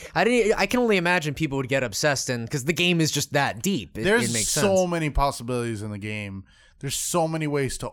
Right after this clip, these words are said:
Speaker 2: open and end the game and stuff like that.
Speaker 1: No, right, right. Um, also, just as a, um, honorable mention, because it's kind of along the same way as chess, 'cause I kinda like it for the
Speaker 2: Here
Speaker 1: same
Speaker 2: comes
Speaker 1: reasons.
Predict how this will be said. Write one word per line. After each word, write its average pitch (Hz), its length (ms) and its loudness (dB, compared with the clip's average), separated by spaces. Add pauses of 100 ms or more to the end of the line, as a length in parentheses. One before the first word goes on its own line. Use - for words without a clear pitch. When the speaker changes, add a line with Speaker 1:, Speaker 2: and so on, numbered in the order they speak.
Speaker 2:
open 123 500 0
and 107 260 -10
end 120 320 -4
the 110 80 -4
game 104 460 -6
and 95 160 -14
stuff - 280 -8
like 101 200 -10
that. 92 260 -12 (160)
Speaker 1:
No, 165 360 4
right, 120 360 4
right. 113 300 0 (320)
Um, 151 640 2 (240)
also, 208 300 4
just 175 200 2
as 170 140 2
a, 143 280 4
um, 120 320 0
honorable 135 360 0
mention, 170 500 -4
because 127 520 -4
it's 123 240 -6
kind 160 420 0
of 147 80 -2
along 147 340 -2
the 135 60 -6
same 135 320 -4
way 127 180 2
as 131 140 -2
chess, 160 260 0
'cause 110 140 -6
I 107 80 -4
kinda 123 220 -2
like 113 220 -4
it 113 60 -6
for - 80 -10
the 110 80 -4
Speaker 2:
Here 113 100 -2
Speaker 1:
same 113 180 -2
Speaker 2:
comes 107 100 -4
Speaker 1:
reasons. 139 340 -8